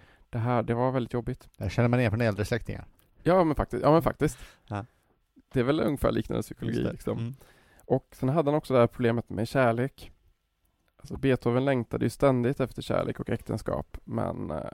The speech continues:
Speaker 1: fick ju inga framgångar. Han var förälskad en massa gånger och, eh, umgicks ju med mycket kvinnor. Han var ju pianolärare också, så här, för,
Speaker 2: Ja.
Speaker 1: för kvinnor i aristokratin och sånt där. Och en anledning var ju att, ehm,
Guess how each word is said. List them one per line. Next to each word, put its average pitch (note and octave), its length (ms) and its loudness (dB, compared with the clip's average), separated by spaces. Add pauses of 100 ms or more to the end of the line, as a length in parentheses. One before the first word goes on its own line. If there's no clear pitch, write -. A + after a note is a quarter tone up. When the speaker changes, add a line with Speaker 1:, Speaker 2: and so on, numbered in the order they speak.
(140)
Speaker 1:
fick - 400 -12
ju F2+ 160 -4
inga A2+ 480 -2
framgångar. A2+ 540 -2 (440)
Han - 120 -2
var A2+ 60 4
förälskad B2 420 2
en A#2+ 60 2
massa B2 300 -2
gånger B2 380 0
och, - 300 -10
eh, - 240 -4 (600)
umgicks A#2+ 440 0
ju C3 40 -4
med D3+ 100 4
mycket - 200 -2
kvinnor. A#2 320 0
Han A2 140 -2
var A2 100 0
ju G#2+ 160 -2
pianolärare A2+ 720 -2
också, - 280 -16
så - 80 -12
här, - 140 -8
för, - 220 -8 (300)
Speaker 2:
Ja. F#2 360 -6
Speaker 1:
för - 60 -4
kvinnor G#2+ 320 -2
i - 20 -2
aristokratin A2 600 -4
och A#2 80 -6
sånt A#2+ 120 -12
där. - 160 -8 (760)
Och - 140 -16
en - 80 -2
anledning A#2 400 2
var A2+ 180 6
ju B2 180 6
att, - 320 -4
ehm, A2 500 -2